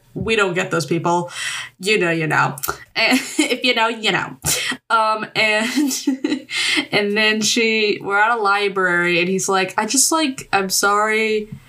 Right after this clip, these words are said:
for, like, everything, and I'm apologizing, and, like, I kinda wanna, like, start at, like, nothing and, like, actually, like, take you out on a date." And then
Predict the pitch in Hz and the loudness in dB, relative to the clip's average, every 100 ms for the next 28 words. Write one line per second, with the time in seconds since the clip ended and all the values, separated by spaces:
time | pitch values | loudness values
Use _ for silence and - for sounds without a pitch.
0 | - _ - - 190 185 170 160 160 - | -20 _ -10 -2 0 2 2 2 -2 -2
1 | 180 185 190 214 214 214 220 220 220 214 | 0 0 0 2 2 0 0 2 4 2
2 | 214 220 220 - - - - 175 160 160 | 2 0 -2 -6 -20 -18 -4 0 0 2
3 | 180 208 220 220 214 214 208 208 208 202 | 2 2 0 0 2 2 0 0 2 2
4 | 196 - 170 170 165 165 165 180 - 180 | 0 -2 0 2 2 0 -2 -4 -2 0
5 | 180 208 208 214 208 190 175 170 - - | 0 0 0 0 2 2 0 -2 -6 0
6 | - - 185 170 175 180 - 170 147 - | 2 2 2 2 2 -2 -2 -2 -2 -4
7 | - _ _ - 170 165 190 196 196 202 | -10 _ _ -4 -2 0 0 2 2 0
8 | - 180 165 170 165 165 - 170 165 160 | 0 2 2 2 0 0 -2 0 0 0
9 | 139 - - 165 170 175 170 170 160 156 | -2 -10 -2 -2 0 0 2 2 0 0
10 | 156 151 185 190 - - - - - 202 | 0 2 2 0 -4 -14 -10 -10 -8 -2
11 | 196 196 196 190 190 185 | 0 2 2 2 2 -4